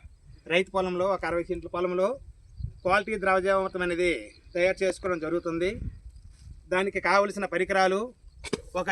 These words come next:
రెండు వందల లీటర్ల డ్రమ్ము, అలాగే ఒక నాలుగు కేజీల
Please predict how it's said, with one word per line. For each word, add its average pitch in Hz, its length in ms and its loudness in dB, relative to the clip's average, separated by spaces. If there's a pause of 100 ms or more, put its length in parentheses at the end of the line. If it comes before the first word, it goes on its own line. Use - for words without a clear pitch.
రెండు 190 180 0
వందల 190 240 -2
లీటర్ల 180 320 0 (160)
డ్రమ్ము, 190 340 0 (840)
అలాగే 202 320 4 (2250)
ఒక 185 80 -8 (440)
నాలుగు 208 300 2
కేజీల 196 300 4